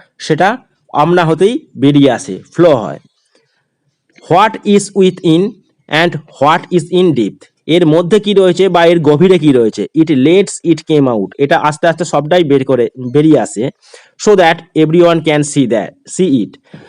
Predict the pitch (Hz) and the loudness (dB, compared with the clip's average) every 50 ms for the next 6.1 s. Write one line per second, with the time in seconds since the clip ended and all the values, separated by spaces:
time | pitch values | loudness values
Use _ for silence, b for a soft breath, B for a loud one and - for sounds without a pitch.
0 | B B B B B B _ 175 160 165 175 190 196 202 190 185 185 185 - 165 | B B B B B B _ -2 -2 0 0 0 0 0 0 0 -2 -2 -4 -6
1 | 160 165 _ - 196 196 202 - - 151 180 214 254 - - _ _ _ - 107 | -6 -4 _ -4 0 0 0 0 0 0 0 0 0 -2 -8 _ _ _ -16 -2
2 | 107 165 180 180 - - 117 - 87 85 - _ _ _ _ _ _ _ _ _ | -2 -2 -2 0 -4 -6 -6 -6 -8 -14 -14 _ _ _ _ _ _ _ _ _
3 | _ _ _ _ _ _ _ - 170 175 147 220 208 165 - - 196 147 185 190 | _ _ _ _ _ _ _ -2 -2 0 2 0 -2 -2 -2 -6 -4 0 2 2
4 | 175 147 120 98 80 - _ _ _ - 151 170 190 214 240 285 - b b b | 2 2 0 -4 -10 -14 _ _ _ -4 0 2 2 0 0 -2 -8 b b b
5 | b b b b b b b b _ _ _ _ _ - 185 170 214 220 214 185 | b b b b b b b b _ _ _ _ _ -8 -6 -2 2 2 2 2
6 | 143 113 | 0 -2